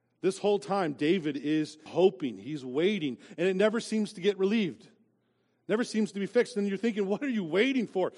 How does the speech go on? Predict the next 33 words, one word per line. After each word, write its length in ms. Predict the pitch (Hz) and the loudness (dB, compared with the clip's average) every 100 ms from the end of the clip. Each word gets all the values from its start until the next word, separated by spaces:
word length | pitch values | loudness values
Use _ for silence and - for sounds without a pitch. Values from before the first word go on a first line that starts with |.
| - - | -12 -2
What 220 | 185 254 | 0 2
are 60 | 254 | 2
you 180 | 240 185 | 0 4
hoping 420 | 247 294 277 220 | 4 4 0 -2
for? 220 | - 170 | 0 0
Is 120 | 156 | 0
it 120 | 147 | -2
deliverance? 760 | 147 170 175 180 262 277 - - _ _ _ _ _ | 0 2 2 2 2 0 -4 -16 _ _ _ _ _
Is 120 | 185 | -4
it 60 | 196 | -2
just 320 | 170 220 - | -2 -4 -2
the 140 | 175 190 | -2 0
relief 560 | 180 175 214 262 262 | 0 2 4 4 2
of 260 | - 214 156 | 0 0 2
your 120 | 190 | -2
pain? 600 | - 185 208 277 254 - - _ _ _ - | -2 0 2 2 0 -6 -20 _ _ _ -10
Is 140 | 180 | -8
it 40 | 190 | -4
just 200 | 214 - | -4 0
some 220 | 233 214 | 0 0
change 420 | - 202 220 202 | -4 -2 -2 -2
of 100 | 208 | -6
circumstances?" 800 | - 196 196 233 226 226 240 - - - - | -4 -6 -6 -6 -6 -6 -6 -10 -18 -20 -6
David, 360 | 202 247 214 | -2 0 -2
what 240 | 165 214 269 | 0 2 2
are 40 | |
you 140 | 254 | 2
looking 400 | 208 180 240 208 185 | 2 -2 -2 -4 -4
to? 160 | 180 | -6
What 220 | 147 214 | -4 -2
is 160 | 254 170 | -2 -4
the 160 | 214 - | -6 -4
object 680 | - 220 214 147 165 165 | -2 -2 -4 -6 -4 -4